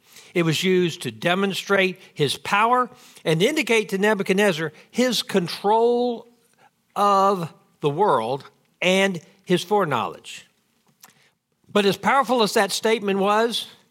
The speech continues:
it doesn't compare to the statement he's fixing to make in chapter three. And, uh, it's gonna have a very strong effect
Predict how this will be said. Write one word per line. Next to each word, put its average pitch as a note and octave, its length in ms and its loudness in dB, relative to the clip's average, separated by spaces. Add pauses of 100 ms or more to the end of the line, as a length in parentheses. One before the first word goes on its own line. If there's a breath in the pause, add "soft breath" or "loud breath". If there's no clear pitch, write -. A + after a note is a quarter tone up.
(260 soft breath)
it D3 140 -6
doesn't F3 360 0
compare C#3 680 -2 (300 soft breath)
to C#3+ 120 -4
the A#2 80 -8
statement C#3 520 -4
he's C#3+ 160 -4
fixing D3+ 400 -4
to C#3 80 -2
make A#2+ 400 -4 (180 soft breath)
in A2+ 120 -6
chapter A2+ 380 -2
three. G2+ 420 -4 (840 loud breath)
And, D3+ 320 -2 (180)
uh, C#3+ 380 2 (220 loud breath)
it's D#3+ 180 -4
gonna F#3 240 0
have F3 240 0
a D3 80 -4
very E3 340 -2
strong F#3+ 640 -2
effect - 580 -4